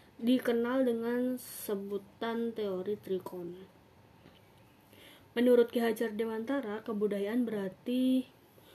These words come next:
buah, ya, buah budi manusia, eh, yang merupakan hasil perjuangan manusia terhadap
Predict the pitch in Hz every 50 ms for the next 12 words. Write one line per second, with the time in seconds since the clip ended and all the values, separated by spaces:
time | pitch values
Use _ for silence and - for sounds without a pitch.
0 | - - - - - 226 233 254 262 262 240 - 208 208 202 196 196 180 196 220
1 | 220 226 226 233 220 208 208 208 220 226 208 208 220 220 220 214 208 208 214 220
2 | 214 - - - 190 202 226 247 262 294 311 - - - - - - - - -
3 | - - - - 202 208 208 202 208 208 226 220 220 220 226 220 214 220 214 -
4 | 226 214 - - 214 214 208 214 - - 254 254 - - - 226 202 196 190 190
5 | 196 196 190 190 190 202 196 190 196 196 196 196 190 190 196 190 190 - - 208
6 | 214 220 233 240 240 247 240 - - - - - - - - 214 202 196 208 208
7 | 196 202 190 190